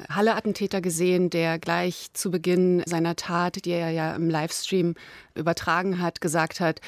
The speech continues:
der Feminismus ist schuld daran, dass hier im Westen die Geburtenraten sinken. Es ist diese Idee vom großen Austausch. Das heißt also, immer mehr Muslime kommen hierher in dieser Logik, bekommen dann entweder miteinander Kinder oder mit weißen Frauen, so wird das, ähm, gedacht.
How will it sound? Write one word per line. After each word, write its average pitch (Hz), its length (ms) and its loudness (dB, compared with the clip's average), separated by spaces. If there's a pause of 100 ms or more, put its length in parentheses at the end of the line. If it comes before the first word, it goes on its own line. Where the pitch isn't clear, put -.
(260)
der 170 140 4
Feminismus 196 560 4
ist 175 120 0
schuld 196 280 4
daran, 175 500 2
dass 175 180 0
hier 190 280 0
im 165 160 0
Westen 170 340 0
die 165 100 -2
Geburtenraten 151 720 -4
sinken. 143 420 -6 (200)
Es - 60 -10
ist 151 180 -4
diese 156 160 0
Idee 175 320 4
vom 165 200 0
großen 165 280 -2
Austausch. 147 680 -6 (460)
Das 165 160 -4
heißt 170 200 0
also, 165 280 0 (380)
immer 208 180 4
mehr 185 200 4
Muslime 202 500 2
kommen 196 260 -2
hierher 185 540 2
in 226 120 -4
dieser 202 240 -2
Logik, 202 460 0 (380)
bekommen 196 280 0
dann 170 200 2
entweder 170 460 0
miteinander 214 520 0
Kinder 196 340 0
oder 170 160 0
mit 165 240 -2
weißen 165 420 -2
Frauen, 185 580 -2
so 185 160 -8
wird 180 140 -8
das, - 440 -6
ähm, 175 240 -4
gedacht. 170 540 -6